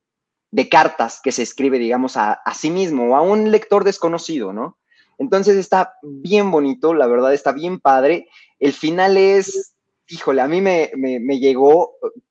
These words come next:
creo que incluso a los padres les debe de interesar, a los padres que tienen hijos adolescentes, eh, y no necesariamente porque sus hijos estén pasando por esto, pero creo que sí es un poco de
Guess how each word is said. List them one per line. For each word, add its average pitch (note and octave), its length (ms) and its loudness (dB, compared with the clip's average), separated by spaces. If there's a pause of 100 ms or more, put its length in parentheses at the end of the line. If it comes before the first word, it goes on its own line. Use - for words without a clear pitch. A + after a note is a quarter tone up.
creo D#3 380 2
que B2 260 -8
incluso D3 400 -6
a E3 60 4
los D3+ 220 -4
padres E3 420 -2
les B2+ 140 -6
debe C3+ 200 -2
de A#2+ 80 -8
interesar, A2+ 560 -4
a B2+ 60 2
los A#2 120 -6
padres C3 260 -2
que A#2+ 80 -14
tienen B2 260 -6
hijos B2 280 -8
adolescentes, A2 840 -8 (400)
eh, A2 640 0 (400)
y F#3+ 80 2
no B3+ 100 6
necesariamente A3+ 680 2
porque - 260 -4
sus C#3 160 -6
hijos E3+ 220 -6
estén D3+ 240 -4
pasando D3 420 -4
por B2+ 140 -4
esto, C3 260 -6
pero C3 240 -2
creo F3+ 280 0
que F#3 120 -4
sí E3+ 280 -4
es E3 180 -2
un D#3+ 140 -10
poco D3+ 520 0 (440)
de A#2 880 2